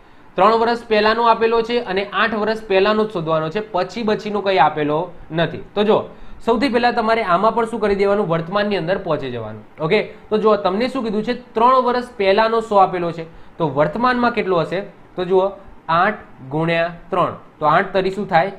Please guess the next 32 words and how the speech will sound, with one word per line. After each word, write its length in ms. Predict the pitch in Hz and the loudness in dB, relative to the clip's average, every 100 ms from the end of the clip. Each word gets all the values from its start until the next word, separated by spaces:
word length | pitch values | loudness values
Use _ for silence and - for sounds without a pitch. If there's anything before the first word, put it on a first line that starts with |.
| - | -2
ચોવીસ 320 | 160 185 190 | 0 0 -2
થાય. 140 | 180 165 - - - | -6 -8 -12 -18 -10
ઓકે, 320 | 147 190 190 - - - | -4 -4 -4 -12 -16 -6
તો 100 | 156 | -4
વર્તમાનની 560 | 135 156 175 233 233 | 0 -2 0 -2 0
અંદર 200 | 226 220 | 0 0
કેટલો 240 | 220 214 214 | 0 0 0
હશે? 160 | 196 | 0
તો 120 | 190 190 | -4 -4
સો 400 | - - 196 226 | -6 0 4 2
ત્રણ 340 | 220 196 208 | 2 0 2
વર્ષ 360 | 202 208 220 - - | 2 0 -2 -8 -4
પહેલા 380 | 180 196 190 | 2 6 6
હતો, 260 | 147 123 110 - - - | 6 -2 -12 -14 -20 -8
તો 100 | 147 | -4
વર્તમાનમાં 600 | 143 151 190 208 202 208 | 0 -2 0 0 2 -2
સો 420 | 208 - 185 208 190 | -4 0 2 4 2
plus 180 | 185 190 - | -2 -2 -2
ચોવીસ 420 | 165 156 160 202 - - | 0 0 -2 -4 -10 -12
એટલે 160 | 151 165 | -6 -2
કે 80 | 190 | -2
એકસો 560 | 196 170 165 - 196 | -4 -8 -8 -4 -2
ને 160 | 208 214 | 0 0
ચોવીસ 500 | 214 170 165 190 190 175 | 0 0 2 0 -4 0
આ 100 | 180 | 0
વર્તમાનનો 680 | 143 151 151 180 175 151 | 0 -4 -4 0 0 2
આવી 200 | 131 117 | -2 -4
ગયો, 140 | 110 107 107 - - - - - - - - | -8 -12 -16 -20 -20 -20 -20 -20 -20 -14 0
આ 280 | 139 202 240 - - - 117 | 6 6 4 -8 -20 -16 -2
વર્તમાનનો 520 | 143 151 180 185 190 | -2 -2 0 2 4
આવી 200 | 170 156 | 2 0
ગયો. 180 | 143 | -6